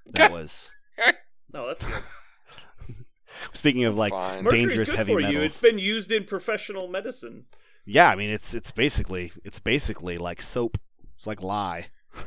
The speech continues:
Speaker 3: Yeah. Yeah.
Speaker 1: I, uh, my, my chemistry professor had a really cool chem lab that was, it was, like, two parts. The back half of it was a lab and the front half was a classroom.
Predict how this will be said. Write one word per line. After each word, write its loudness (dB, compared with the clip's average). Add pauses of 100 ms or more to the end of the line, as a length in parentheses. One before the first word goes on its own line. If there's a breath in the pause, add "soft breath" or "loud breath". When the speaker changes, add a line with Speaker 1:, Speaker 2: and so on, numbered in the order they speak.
(380 loud breath)
Speaker 3:
Yeah. -6 (640)
Yeah. -10 (380 loud breath)
Speaker 1:
I, 2 (560 soft breath)
uh, 4
my, 2 (240)
my 0
chemistry -2
professor -4
had -2 (440)
a -4
really 2
cool 0
chem 0
lab -6
that -4
was, -8 (120)
it -4
was, -6
like, -4
two -2
parts. 2
The -8
back -2
half -2
of -10
it -2
was -6
a -10
lab -2
and -8
the -10
front -6
half -4
was -10
a -14
classroom. -6